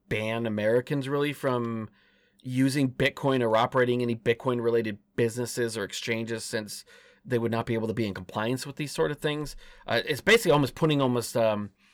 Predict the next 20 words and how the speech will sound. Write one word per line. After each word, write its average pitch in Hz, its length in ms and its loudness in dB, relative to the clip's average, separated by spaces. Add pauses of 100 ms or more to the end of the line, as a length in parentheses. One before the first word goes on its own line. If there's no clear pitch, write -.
(420)
a, 120 340 0
a 120 280 0
A 151 160 2
M 160 120 4
L 135 140 6
K 151 320 0
Y 139 220 6
C 123 540 -2 (260)
and 117 180 -2
validating 135 800 4
that 113 160 4
every 127 260 2
single 139 320 -2
person 135 380 -4
who 113 40 -2
transacts 120 600 0
on 120 80 -2
the 110 100 -2
network, 117 560 -2
uh, 107 160 -2